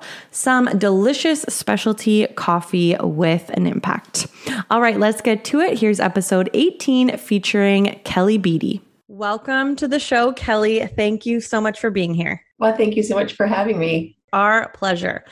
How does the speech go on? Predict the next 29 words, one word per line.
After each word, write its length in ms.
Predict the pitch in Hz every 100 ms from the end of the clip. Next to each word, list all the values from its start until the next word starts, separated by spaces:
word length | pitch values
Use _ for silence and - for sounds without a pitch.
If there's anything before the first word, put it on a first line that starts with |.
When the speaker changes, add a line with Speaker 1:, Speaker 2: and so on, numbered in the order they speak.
| - _
Speaker 1:
So 160 | - 233
we're 80 |
gonna 200 | 269 508
get 200 | 440 330 -
right 400 | 190 208 240 302
on 220 | 302 262
in 480 | 226 226 226 196 190
with 280 | 196 196
our 140 | 185 180
opening 400 | 185 240 262 294
segment, 580 | - 202 180 185 180 180
and 120 | 165
I 240 | 185 202
wanted 260 | 226 247 240
to 80 | 240
hear 160 | 226
from 260 | 208 214 208
you. 320 | 175 175 170 - _ _ _
What 340 | 190 214 240
are 60 | 247
you 160 | 262
most 340 | 254 214 208 -
grateful 520 | 190 185 175 - 165
for 320 | - 165 165
in 160 | - 175
your 100 | 175
life 380 | 165 - - -
right 160 | -
now? 240 | - -